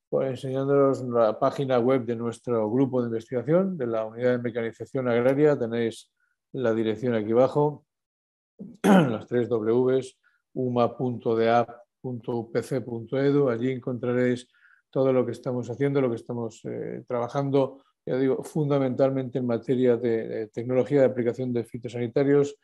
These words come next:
agricultura de precisión y otras cosas.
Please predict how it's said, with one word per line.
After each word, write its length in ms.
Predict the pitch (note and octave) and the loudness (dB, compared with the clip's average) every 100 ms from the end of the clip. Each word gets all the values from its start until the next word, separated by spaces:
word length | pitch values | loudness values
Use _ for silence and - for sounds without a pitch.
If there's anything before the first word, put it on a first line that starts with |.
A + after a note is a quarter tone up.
| _ _ | _ _
agricultura 540 | - B2 A#2 A#2 C3 B2+ | -6 -4 -4 -6 0 2
de 60 | |
precisión 760 | B2 A#2+ - A2 - C#3 C3 C3+ _ _ _ | 2 -2 -8 -8 2 4 2 -4 _ _ _
y 160 | - A2 | -8 -4
otras 520 | G#2+ A2 G#2 - - C3 - - | -4 -4 -8 -8 -16 -20 -20 -20
cosas. 220 | G#2+ | -20